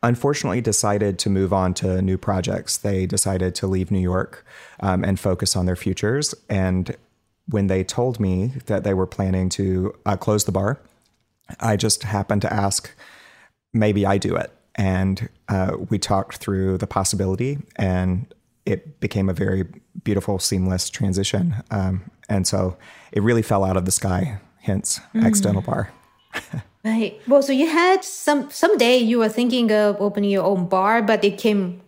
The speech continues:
Speaker 2: all of a sudden, like, overnight.
Speaker 1: Yes.
Speaker 2: <laughs> Wow.
Speaker 1: Absolutely.
Speaker 2: Right. Yeah. I think life is like that, right? You hope for something, and before you know it, it's in your hand. So that's
Speaker 1: Yes.
Speaker 2: the fun part of life.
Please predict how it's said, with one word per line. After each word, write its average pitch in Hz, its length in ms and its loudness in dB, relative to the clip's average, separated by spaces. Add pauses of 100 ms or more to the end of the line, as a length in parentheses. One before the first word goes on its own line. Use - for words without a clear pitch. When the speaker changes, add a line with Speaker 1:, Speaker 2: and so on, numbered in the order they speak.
(120)
Speaker 2:
all 226 160 4
of 202 100 0
a - 20 0
sudden, 170 480 -2 (400)
like, 185 220 -2
overnight. 220 600 2
Speaker 1:
Yes. 185 120 -6 (220)
Speaker 2:
<laughs> 359 540 4 (640)
Wow. - 100 4
Speaker 1:
Absolutely. 185 680 2 (560)
Speaker 2:
Right. 190 400 -4 (520)
Yeah. 185 340 -4 (140)
I 233 80 2
think 659 240 -6
life 370 260 4
is 302 160 4
like 202 220 2
that, 233 160 6
right? 226 320 4
You 294 340 4
hope - 320 2
for 269 100 6
something, 208 840 -2 (100)
and 233 220 4
before 247 260 2
you 269 140 4
know 254 180 4
it, 185 560 0 (260)
it's 226 200 0
in 233 80 4
your 233 120 4
hand. 214 440 0 (600)
So 233 120 0
that's - 320 2
Speaker 1:
Yes. 214 80 0
Speaker 2:
the - 20 -12
fun 220 160 0
part 226 260 0
of 185 140 0
life. 180 460 -2